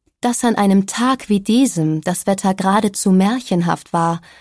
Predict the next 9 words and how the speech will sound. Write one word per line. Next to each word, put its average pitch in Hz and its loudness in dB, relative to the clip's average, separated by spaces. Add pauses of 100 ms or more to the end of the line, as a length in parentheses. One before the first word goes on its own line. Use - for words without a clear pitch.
(680)
fand 240 0
Thies 254 0
absolut 208 0
unpassend 180 0
für 185 -2
einen 165 -2
so 175 -4
traurigen 175 -4
Anlass. 165 -6